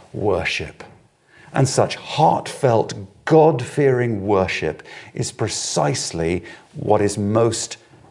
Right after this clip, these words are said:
practically transformative for the Christian, what is most productive of true obedience. Because love for God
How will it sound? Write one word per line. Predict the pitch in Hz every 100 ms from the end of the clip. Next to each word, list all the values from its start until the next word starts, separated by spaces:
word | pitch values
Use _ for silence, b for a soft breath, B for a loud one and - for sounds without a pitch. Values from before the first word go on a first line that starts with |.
| b _ -
practically | - 143 156 - - 117 - 117 110
transformative | - 123 113 110 - - 139 139 104 - 92
for | -
the | 104
Christian, | - 143 135 - 80 69 B B
what | 151
is | 135 123
most | 147 -
productive | 139 - 160 - - 127 110
of | - -
true | - 135
obedience. | 131 156 170 139 113 - - - - _ _ _ _ _ _ _ _ _ _ -
Because | 113 135 101
love | 117 135 139 -
for | 120
God | 131 123 87 92 123